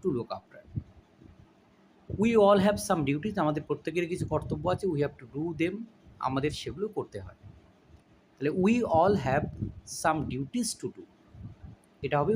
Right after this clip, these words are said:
উত্তর। "The robber took out a knife।" ডাকাত কী করলো বা চোরটা কী করলো? একটা ছুরি বার করলো। "He wanted to frighten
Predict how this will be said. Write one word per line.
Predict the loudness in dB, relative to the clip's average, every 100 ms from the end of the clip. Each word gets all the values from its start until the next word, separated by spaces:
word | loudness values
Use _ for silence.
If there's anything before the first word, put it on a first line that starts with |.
| -2
উত্তর। | -6 -18 -16 -14 -14 -14 _ -20 -20 -20 _ _ _ _ -12 -8 -8 -8 -8 -2
"The | 2
robber | 4 4 2 -2
took | -4 2
out | 2 2
a | 2
knife।" | 2 0 -2 -16 -20 -20 _ _ -18 -18 -18 -20 _ _ _ _ -20 -18 -16 -16 -16 -20 -16 -16 -18 _ -4
ডাকাত | 0 0 -2 -4
কী | 0
করলো | 2 2
বা | 0
চোরটা | -2 -6 -4 -4
কী | -2
করলো? | -2 0 0
একটা | 2 2 2 -2 -8
ছুরি | 0 4 4
বার | 4
করলো। | 2 2 2
"He | 2
wanted | 2 0 -4 -4
to | -6 0
frighten | 2 2 0